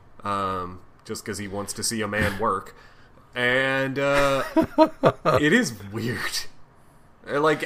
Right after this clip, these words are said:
Speaker 1: at
Speaker 2: Well,
Speaker 1: first
Speaker 2: no,
Speaker 1: he's like,
Speaker 2: no.
Speaker 1: "I'll stay around just in case he needs help." But then it's clear
Speaker 2: Yeah.
Speaker 1: that the, these idiots are idiots. Um, and, uh, Spider-Man takes him down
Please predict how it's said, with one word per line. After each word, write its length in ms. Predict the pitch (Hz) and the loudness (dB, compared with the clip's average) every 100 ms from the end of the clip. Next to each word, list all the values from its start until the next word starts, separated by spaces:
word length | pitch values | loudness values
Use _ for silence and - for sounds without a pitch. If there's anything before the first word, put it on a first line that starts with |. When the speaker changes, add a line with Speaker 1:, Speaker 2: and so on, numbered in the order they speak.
| - | 0
Speaker 1:
at 180 | 165 175 | 0 12
Speaker 2:
Well, 120 | 196 | 12
Speaker 1:
first 180 | 202 190 | 12 12
Speaker 2:
no, 80 | 160 | 10
Speaker 1:
he's 140 | 170 | 6
like, 160 | 196 202 | 8 10
Speaker 2:
no. 160 | 175 | 10
Speaker 1:
"I'll 160 | 185 233 | 8 6
stay 280 | - 220 202 | 4 2 2
around 300 | 170 151 139 | 2 0 -2
just 160 | 139 147 | -6 -8
in 60 | |
case 200 | 131 127 | -6 -6
he 60 | 131 | -6
needs 220 | 113 104 | -8 -10
help." 380 | - 104 135 - - - - - | -6 -4 -4 -8 -20 -20 -20 -6
But 120 | 127 | -2
then 120 | 123 135 | 0 0
it's 120 | 117 | -2
clear 360 | - 139 143 | 0 2 2
Speaker 2:
Yeah. 60 | 131 | 2
Speaker 1:
that 200 | 117 104 - - - - - - | 0 -2 -6 -20 -20 -20 -20 -14
the, 420 | 107 117 113 104 - - _ _ _ _ _ - | -4 -2 -2 -4 -10 -20 _ _ _ _ _ -12
these 220 | 113 104 | -8 -6
idiots 400 | 107 98 95 - | -6 -6 -8 -8
are 280 | 98 90 85 - - - - | -6 -6 -8 -16 -20 -20 -20
idiots. 540 | - 95 85 82 92 - - - - - - - | -12 -10 -8 -10 -10 -12 -16 -20 -20 -20 -20 -8
Um, 340 | 104 101 101 117 | -4 -2 -4 0
and, 460 | 117 120 123 120 | 2 4 2 0
uh, 320 | 127 127 127 123 | 0 2 2 0
Spider-Man 580 | - 120 120 120 120 113 | 0 0 0 0 -2 -2
takes 240 | 113 107 | -4 -6
him 80 | 107 | -8
down 400 | 95 92 87 | -8 -6 -8